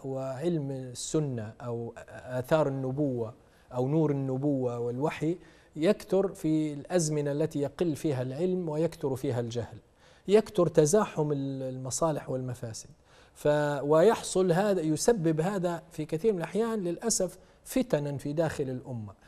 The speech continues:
لأن هذا العمل الذي فيه مفسدة ومصلحة يأتي طائفة من الناس، تأتي طائفة من الناس أو مجموعة تنظر إلى الجانب الحسنات في هذا الأمر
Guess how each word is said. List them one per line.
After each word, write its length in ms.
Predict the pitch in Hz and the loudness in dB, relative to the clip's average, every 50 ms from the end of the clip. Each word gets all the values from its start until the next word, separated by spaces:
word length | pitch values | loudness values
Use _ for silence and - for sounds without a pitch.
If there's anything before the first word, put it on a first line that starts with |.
| - - - - | -20 -16 -4 0
لأن 440 | 156 180 - 247 240 214 202 208 202 - | 2 4 6 6 6 6 6 4 2 2
هذا 300 | 156 175 214 240 202 180 | 4 6 6 6 8 6
العمل 420 | 175 170 160 170 196 185 151 131 117 - - | 6 6 6 6 6 6 6 4 0 -2 0
الذي 380 | - 151 165 208 214 175 165 156 | 2 4 6 6 6 6 4 2
فيه 280 | 160 240 240 190 175 | 2 4 4 6 6
مفسدة 600 | 175 214 226 - - - 247 247 220 214 - - 208 | 6 4 2 2 2 4 4 4 4 4 4 4 2
ومصلحة 680 | 190 190 185 185 185 165 - - 120 107 - - - - _ _ _ _ _ _ _ _ _ - - _ - | 4 2 2 2 2 0 0 -2 -6 -8 -12 -14 -18 -20 _ _ _ _ _ _ _ _ _ -20 -16 _ 8
يأتي 400 | 185 220 233 294 - - 185 170 | 12 12 12 10 8 4 4 6
طائفة 460 | 170 - 214 202 170 156 - - 147 | 8 10 10 10 10 6 2 2 2
من 160 | 147 147 143 | 4 4 2
الناس، 520 | 143 139 135 131 127 123 123 - - - - _ _ - | 2 2 0 0 -2 -2 -4 -6 -8 -10 -12 _ _ -2
تأتي 300 | - 180 170 - 151 147 | 0 0 0 -2 -4 -2
طائفة 360 | - 165 156 139 127 - 135 | 0 0 0 0 0 -2 -4
من 180 | 127 131 123 123 | -4 -4 -4 -4
الناس 420 | 120 117 113 113 113 120 - - _ _ _ _ _ _ - | -4 -6 -6 -8 -10 -12 -14 -18 _ _ _ _ _ _ -6
أو 120 | 123 127 127 | -2 -2 0
مجموعة 600 | 123 123 120 123 123 123 120 117 113 123 143 - _ _ - - - _ _ _ | 0 0 -2 -2 -2 -2 -2 -4 -4 -6 -10 -14 _ _ -20 -20 -20 _ _ _
تنظر 360 | - 254 277 247 208 202 202 | 8 8 8 8 8 8 8
إلى 260 | 202 180 196 190 185 180 | 8 8 8 8 8 8
الجانب 600 | 180 180 175 170 165 196 220 226 208 185 170 175 | 6 6 6 6 6 6 6 6 6 4 4 2
الحسنات 760 | 170 - - - 160 - - 165 165 175 185 170 131 - - | 2 0 0 -2 -2 -2 0 0 0 0 0 -2 -4 -6 -8
في 200 | - 135 131 123 | -8 -6 -4 -2
هذا 260 | 139 139 131 127 127 | -2 -2 -2 -2 -4
الأمر 520 | 123 120 120 120 - - 120 110 98 - | -4 -6 -8 -10 -10 -10 -10 -10 -10 -12